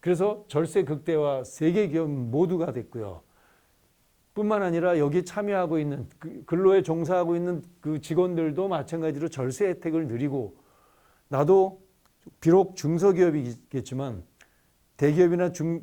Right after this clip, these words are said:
대기업이나 중견기업이 갖고 있는 그런 본질을 일정 부분 흉내낼 수 있다면 직원의 만족도도 아주 극상하게 올라갈 수 있다는 것. 이게 바로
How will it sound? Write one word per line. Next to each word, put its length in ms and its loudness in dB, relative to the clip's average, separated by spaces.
대기업이나 540 2
중견기업이 600 0
갖고 340 -4
있는 180 -4
그런 320 -4
본질을 560 -2
일정 460 0
부분 280 -2
흉내낼 400 -2
수 120 -10
있다면 500 -8
직원의 380 -2
만족도도 640 -4
아주 200 -4
극상하게 760 -6
올라갈 420 -4
수 140 -14
있다는 320 -12
것. 160 -14
이게 220 0
바로 340 -2